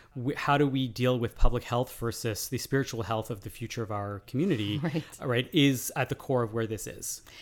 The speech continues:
Speaker 2: I think, look, we haven't, no one's done a comprehensive survey of how are synagogues dealing with this question of children in the synagogue.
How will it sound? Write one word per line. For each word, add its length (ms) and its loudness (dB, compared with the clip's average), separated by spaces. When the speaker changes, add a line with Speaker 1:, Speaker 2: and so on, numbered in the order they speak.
Speaker 2:
I 120 0
think, 520 4
look, 180 -2
we 100 2
haven't, 340 2
no 160 6
one's 160 6
done 180 4
a 60 4
comprehensive 720 -2
survey 720 -2
of 380 -4
how 260 4
are 120 2
synagogues 520 -2
dealing 360 -6
with 140 -10
this 200 -8
question 420 -6
of 120 -6
children 360 -4
in 120 -4
the 60 -6
synagogue. 500 -10